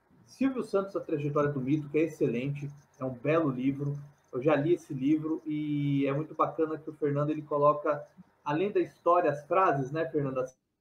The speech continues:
citações do Silvio Santos, então ele fica, assim, muito mais bacana, muito mais interativo de você ler. E fo-, e fora que o Silvio se entregou em mãos, né, né, Morgado?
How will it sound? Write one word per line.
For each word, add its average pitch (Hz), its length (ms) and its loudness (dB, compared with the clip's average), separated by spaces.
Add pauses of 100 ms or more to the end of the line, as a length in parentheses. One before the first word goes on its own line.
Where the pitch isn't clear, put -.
(680)
citações - 540 -6 (1600)
do 160 400 2 (100)
Silvio 143 200 -4
Santos, 160 380 2
então 160 380 2 (320)
ele 147 300 -4
fica, 175 180 -4
assim, 160 240 -2
muito 180 300 -4
mais 165 440 0 (440)
bacana, 165 640 2
muito 170 180 -8
mais 165 180 -2
interativo 170 560 -2
de 160 80 -18
você 165 300 -8
ler. 143 160 2
E 135 60 2
fo-, 190 200 0
e 190 60 2
fora 220 240 2
que - 80 -6
o - 40 -2
Silvio 277 440 -4 (160)
se 233 100 -4
entregou 240 400 2 (120)
em 233 120 0
mãos, 185 380 4
né, 165 180 0 (140)
né, 151 180 -6
Morgado? 139 420 0